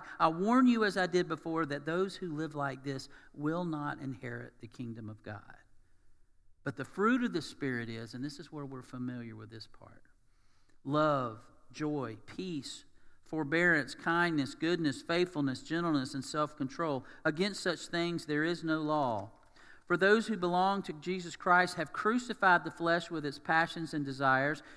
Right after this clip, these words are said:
Since we live by the Spirit, let us keep in step with the Spirit. Let us not become conceited, provoking, and envying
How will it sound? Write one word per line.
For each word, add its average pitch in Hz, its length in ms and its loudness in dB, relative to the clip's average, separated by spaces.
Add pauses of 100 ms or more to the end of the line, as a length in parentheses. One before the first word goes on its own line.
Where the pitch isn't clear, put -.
Since - 260 -4
we 190 160 4
live 214 320 8
by 202 160 10
the 180 80 0
Spirit, 175 460 2
let 190 180 4
us 190 160 -2
keep 214 300 -6
in 190 80 -4
step 220 440 -2
with 175 140 -2
the 151 80 -4
Spirit. 120 480 -4 (320)
Let 143 160 2
us 143 160 -4
not 160 240 0
become 175 320 -6
conceited, 160 640 -6
provoking, 139 760 -6 (600)
and 127 180 -4
envying 120 600 -4